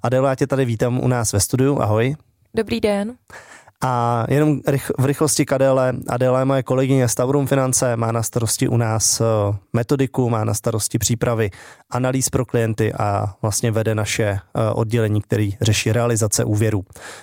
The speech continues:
Speaker 1: Takže naši klienti Adélu velmi dobře znají, protože s ní komunikují hodně často.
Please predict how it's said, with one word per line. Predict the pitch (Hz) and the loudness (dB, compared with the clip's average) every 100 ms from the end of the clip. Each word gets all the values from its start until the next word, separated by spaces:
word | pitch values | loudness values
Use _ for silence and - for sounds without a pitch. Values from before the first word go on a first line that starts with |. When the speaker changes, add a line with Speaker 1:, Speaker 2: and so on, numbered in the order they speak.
| - | -4
Speaker 1:
Takže | 113 113 | 0 0
naši | 113 113 131 | 0 -2 0
klienti | 123 120 123 | 0 0 0
Adélu | 113 113 | 2 2
velmi | 107 120 123 | 0 2 2
dobře | 123 117 117 | 2 2 2
znají, | 107 113 | 0 -2
protože | 123 120 120 110 | -2 -2 0 2
s | - | 2
ní | 117 | 0
komunikují | 110 110 110 120 98 | 0 0 0 0 0
hodně | 107 135 | 2 0
často. | 131 131 139 | 0 0 -2